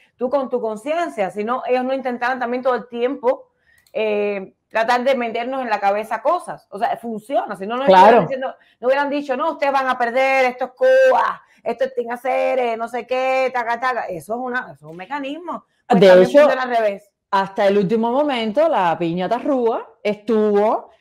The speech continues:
Speaker 2: diciendo, "Ay, qué patéticos". Por eso le puse patético a este, a este
Speaker 1: Claro.
Speaker 2: show patético de Díaz-Canel. Porque él estaba, "Ay, los odiadores le tienen miedo a un team de pelota, qué patéticos". Hasta el último momento él trata de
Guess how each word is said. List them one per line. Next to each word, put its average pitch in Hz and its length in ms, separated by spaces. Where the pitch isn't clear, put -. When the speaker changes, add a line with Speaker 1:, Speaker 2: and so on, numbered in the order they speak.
Speaker 2:
diciendo, 233 560
"Ay, 269 100
qué 359 140
patéticos". 311 960
Por 190 140
eso 247 100
le 285 100
puse 302 160
patético 262 540
a 233 100
este, 254 300
a 220 140
este 190 120
Speaker 1:
Claro. - 100
Speaker 2:
show 269 360
patético 247 540
de 269 240
Díaz-Canel. 196 600
Porque 214 280
él 247 60
estaba, 247 380
"Ay, 359 420
los 254 300
odiadores 269 760
le 294 140
tienen 302 320
miedo 311 260
a 302 60
un 302 100
team 302 220
de 320 100
pelota, 247 560
qué 247 120
patéticos". 233 1080
Hasta 208 300
el 233 80
último 359 260
momento 339 360
él 254 100
trata 311 340
de 277 360